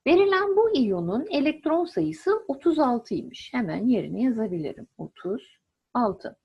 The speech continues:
Nötron sayısı proton sayısından on bir fazlaymış. Bakınız sevgili arkadaşlar. Nötron sayısı proton sayısından on bir fazla. Yani şuraya P dersem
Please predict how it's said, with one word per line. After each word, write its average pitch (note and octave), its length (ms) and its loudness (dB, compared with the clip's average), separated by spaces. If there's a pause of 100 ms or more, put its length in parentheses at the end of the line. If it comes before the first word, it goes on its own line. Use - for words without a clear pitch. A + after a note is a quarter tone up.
(960)
Nötron G#4 460 0
sayısı D4+ 640 -2
proton E4+ 500 2
sayısından G#3+ 920 -2 (400)
on F4 300 2
bir E4+ 160 4
fazlaymış. F#3 920 -2
Bakınız G3 420 -4
sevgili D3+ 360 -8
arkadaşlar. - 540 -12
Nötron F#3+ 540 -2
sayısı D#4+ 600 -4 (460)
proton F4 460 0
sayısından F#3+ 640 -6
on C4 240 2
bir B3 120 -2
fazla. - 460 -16 (480)
Yani A3+ 320 2
şuraya F#3+ 640 -2
P - 180 -4
dersem D#4+ 640 -6